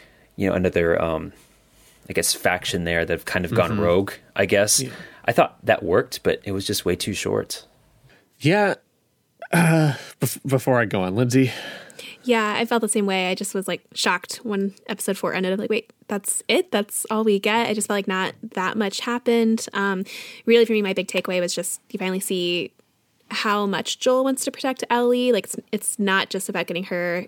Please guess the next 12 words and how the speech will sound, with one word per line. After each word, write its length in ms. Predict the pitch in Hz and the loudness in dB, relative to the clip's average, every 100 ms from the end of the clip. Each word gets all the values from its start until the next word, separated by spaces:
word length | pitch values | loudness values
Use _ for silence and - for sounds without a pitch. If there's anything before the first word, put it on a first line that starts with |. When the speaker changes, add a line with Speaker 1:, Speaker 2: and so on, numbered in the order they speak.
| - | -6
Speaker 3:
to 80 | - | -2
the 40 | |
destination 420 | 202 185 185 175 196 | 0 -2 -4 -6 -4
safely 380 | - 180 - | -2 -4 -2
anymore. 400 | 160 180 180 170 | -4 -2 -4 -4
Like, 140 | 165 - | -6 -6
he 140 | 190 | -6
wants 240 | 185 165 - | -4 -6 -4
to 80 | - | -4
shelter 420 | - 135 - 143 | -2 -4 -4 -8
her 260 | - 139 190 | -6 -6 -6
from 400 | - - 196 | -6 -4 -2